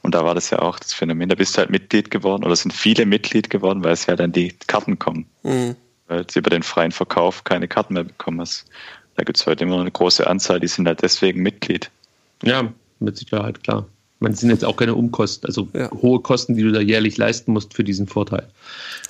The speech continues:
Speaker 3: Ja, das stimmt schon.
Speaker 2: Naja, ich sehe schon, wenn ich das zusammenfasse, wir sind doch alles irgendwie auch ein bisschen Fußballromantiker und werden da nicht mit allem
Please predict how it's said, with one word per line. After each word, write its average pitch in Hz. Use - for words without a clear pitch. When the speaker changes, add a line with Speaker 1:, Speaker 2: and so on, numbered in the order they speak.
Speaker 3:
Ja, -
das 110
stimmt -
schon. -
Speaker 2:
Naja, 165
ich 160
sehe 175
schon, 165
wenn 147
ich 147
das 151
zusammenfasse, 147
wir 135
sind 139
doch 139
alles 135
irgendwie 135
auch 127
ein 131
bisschen 131
Fußballromantiker 143
und 123
werden 127
da 123
nicht 139
mit 147
allem 139